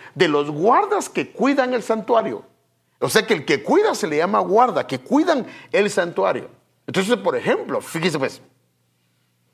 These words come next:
"encargado de los guardas que cuidan el santuario". Entonces, por ejemplo, yo soy el encargado. Aquí hay un hermano levita que es un servidor.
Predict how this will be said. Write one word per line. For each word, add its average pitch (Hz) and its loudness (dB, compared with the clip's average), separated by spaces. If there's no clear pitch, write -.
"encargado 175 2
de 220 4
los 151 0
guardas 262 0
que 190 -4
cuidan 190 0
el 170 -6
santuario". 139 -2
Entonces, 208 0
por 165 2
ejemplo, 151 2
yo 175 2
soy 214 4
el 180 2
encargado. 113 -2
Aquí - -4
hay 170 4
un 165 2
hermano 175 -2
levita 202 -2
que 123 0
es - -8
un 143 -2
servidor. 113 -2